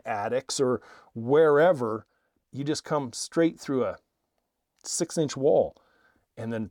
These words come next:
put a bubble cover on that new plug outside, and you're maybe three, three feet or less, four, five feet from your valve assembly.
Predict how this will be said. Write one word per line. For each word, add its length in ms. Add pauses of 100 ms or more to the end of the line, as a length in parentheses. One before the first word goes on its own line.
(140)
put 180
a 220 (360)
bubble 280
cover 340
on 120
that 180
new 520
plug 340
outside, 640 (580)
and 240
you're 160
maybe 460 (340)
three, 460 (460)
three 220
feet 240
or 100
less, 300
four, 420
five 420
feet 380
from 320
your 100
valve 320
assembly. 500